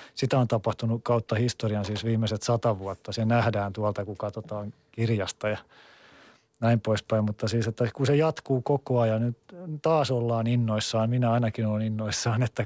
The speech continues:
kuinka paljon meillä on tota, ne käytössä erilaisia uusia valmistusmenetelmiä. Tää digitalisaatio tekee, tarkoittaa sitä, että robotit tekee asioita niin halvalla nykyään, että hyvin pieniä sarjoja, niin kun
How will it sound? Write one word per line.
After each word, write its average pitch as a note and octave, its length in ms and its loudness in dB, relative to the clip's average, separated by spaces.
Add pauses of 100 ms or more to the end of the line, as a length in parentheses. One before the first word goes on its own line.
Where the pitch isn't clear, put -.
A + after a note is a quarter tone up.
(120)
kuinka B2 260 0
paljon A#2 300 0
meillä A2+ 340 0
on A2 100 -2
tota, A2 260 -4
ne A2+ 140 0 (520)
käytössä B2+ 600 0
erilaisia A2+ 560 0
uusia A#2 420 0 (720)
valmistusmenetelmiä. A2+ 1300 2
Tää A2+ 200 0
digitalisaatio A#2 840 0
tekee, A2+ 320 -4
tarkoittaa A#2 520 -2
sitä, A#2+ 240 -2
että A#2 180 -4
robotit A#2+ 440 -2
tekee A2+ 320 -4
asioita A2+ 600 0 (840)
niin C3 200 4
halvalla A#2 500 4
nykyään, A#2+ 520 2
että A2 200 -4 (300)
hyvin B2 260 0
pieniä B2+ 460 2
sarjoja, A2+ 540 0
niin G#2 140 -4
kun A#2 180 -6